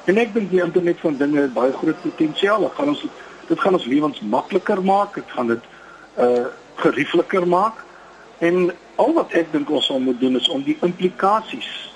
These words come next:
ten opsigte van ons privaatheid, ons moet daarvan bewus wees. En ons moet die mense wat in beheer is,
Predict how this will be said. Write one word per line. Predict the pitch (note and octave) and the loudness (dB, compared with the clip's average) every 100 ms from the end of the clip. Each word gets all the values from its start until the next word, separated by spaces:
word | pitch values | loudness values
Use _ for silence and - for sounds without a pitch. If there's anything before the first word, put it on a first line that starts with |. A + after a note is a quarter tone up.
| - | -8
ten | B2+ | -2
opsigte | C3 - D3+ D3+ | -2 0 -2 -2
van | - C#3 | 0 -2
ons | C3+ | -2
privaatheid, | - C#3 - D3 C#3 C3+ A#2+ - | -2 -4 0 2 2 0 -4 -6
ons | - | -4
moet | C3+ | 0
daarvan | B2+ C3 A2+ | 2 0 -4
bewus | G#2 - A#2 C3 - | -6 -2 -2 0 0
wees. | A3 D4+ - - - - - - - - | 0 0 -2 -12 -18 -20 -20 -20 -20 -8
En | C3 | -2
ons | C3+ - | 0 0
moet | C3 | 0
die | F3+ | 2
mense | A3 G3+ G3 F#3+ | 4 2 2 2
wat | E3+ E3 | 2 0
in | C#3 | 0
beheer | B2 A#2+ A#3+ G3+ | 0 2 2 2
is, | G#2+ - - | -4 -10 -14